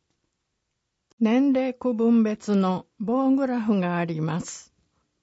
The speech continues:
十六歳から二十九歳。住み続けたい三十一点八パーセント。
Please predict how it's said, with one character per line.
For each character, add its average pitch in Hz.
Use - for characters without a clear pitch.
十 269
六 302
歳 240
か 185
ら 175
二 220
十 233
九 190
歳。 156
住 220
み 254
続 269
け 233
た 202
い -
三 285
十 196
一 226
点 175
八 196
パ 214
ー 196
セ 202
ン 180
ト。 175